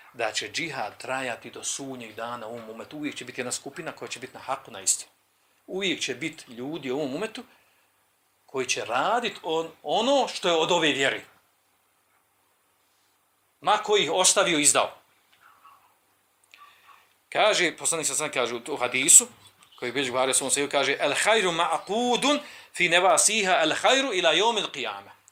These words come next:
Hajlu, kaže, konji sa kojima se vrši,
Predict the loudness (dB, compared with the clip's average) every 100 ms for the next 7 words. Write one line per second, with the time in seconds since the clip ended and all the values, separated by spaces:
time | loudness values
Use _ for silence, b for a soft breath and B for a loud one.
0 | _ _ -12 -2 0 2 0 -4 -10 _
1 | _ _ _ _ _ _ _ -12 -8 -8
2 | -8 -2 0 -2 -6 B B B -20 -20
3 | _ _ _ _ _ _ _ _ _ _
4 | _ -12 -12 -10 -10 -8 -4 -6 -6 -10
5 | -8